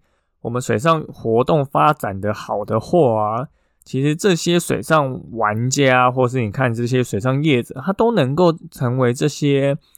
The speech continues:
溺水民众非常近的一个救援单位吼。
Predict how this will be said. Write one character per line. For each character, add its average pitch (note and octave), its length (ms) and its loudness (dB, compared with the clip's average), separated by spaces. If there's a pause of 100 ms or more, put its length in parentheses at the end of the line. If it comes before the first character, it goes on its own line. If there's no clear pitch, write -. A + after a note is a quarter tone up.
(460)
溺 G#3 180 2
水 A#2 220 0
民 G#2 260 -2
众 C#3 360 0
非 E3+ 240 0
常 C#3 540 -2
近 D#3+ 240 2
的 A2+ 140 2
一 A#2+ 120 0
个 B2+ 160 2
救 C#3+ 280 2
援 A2 200 -2
单 A#2 240 -2
位 B2+ 200 0
吼。 A#2 340 -14